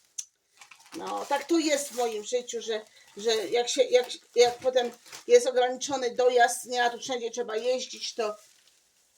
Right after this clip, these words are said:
no to ja zamawiam online. No to, no i dzisiaj właśnie też kilka rzeczy zamówiłam.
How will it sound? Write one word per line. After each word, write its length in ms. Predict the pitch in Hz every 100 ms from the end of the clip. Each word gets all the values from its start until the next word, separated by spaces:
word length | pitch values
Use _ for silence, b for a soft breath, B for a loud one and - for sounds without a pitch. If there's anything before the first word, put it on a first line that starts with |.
| -
no 120 | 302
to 100 | 320
ja 120 | 320 302
zamawiam 520 | 311 285 285 269 -
online. 760 | 240 247 220 196 196 196 196
No 120 | 208 214
to, 220 | 240 233 _ _ _ _ _
no 180 | 247 254
i 100 | 262
dzisiaj 280 | 233 330 349
właśnie 300 | 277 269 247 - _ _ _ -
też 200 | 285 -
kilka 300 | 277 262 247
rzeczy 240 | 240 247
zamówiłam. 680 | 233 220 226 269 262 247